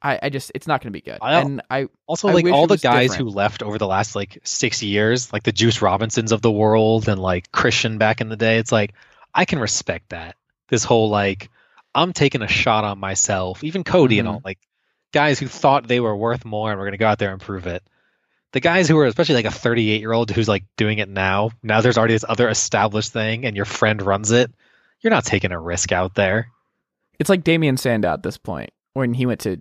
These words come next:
Speaker 1: T N A. You're
Speaker 2: Yeah.
Speaker 1: like, "Well, this is
Speaker 2: This
Speaker 1: over.
Speaker 2: is
Speaker 1: What are you doing?"
Speaker 2: pathetic.
Speaker 1: Yeah, and now he's, like, just not even wrestling anymore, and he's moved on. He's, like, acting full time. But, um,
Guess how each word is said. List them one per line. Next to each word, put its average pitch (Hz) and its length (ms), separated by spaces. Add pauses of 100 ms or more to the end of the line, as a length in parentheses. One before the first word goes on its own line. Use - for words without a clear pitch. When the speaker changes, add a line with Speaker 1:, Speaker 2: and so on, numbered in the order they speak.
(120)
Speaker 1:
T 101 180
N 80 120
A. 52 240 (260)
You're 127 180
Speaker 2:
Yeah. 120 60
Speaker 1:
like, 110 240
"Well, 160 260
this 135 220
is 107 140
Speaker 2:
This 98 180
Speaker 1:
over. 156 40
Speaker 2:
is - 140
Speaker 1:
What 143 140
are - 40
you 139 80
doing?" 101 240
Speaker 2:
pathetic. - 180 (340)
Speaker 1:
Yeah, 135 460
and 123 180
now 135 180
he's, 156 160
like, 139 140
just - 160
not 117 100
even 127 120
wrestling 110 340
anymore, 73 460 (120)
and 127 60
he's 117 140
moved 117 180
on. 110 200
He's, - 100
like, 101 120
acting - 360
full - 160
time. - 240
But, - 180 (560)
um, 107 480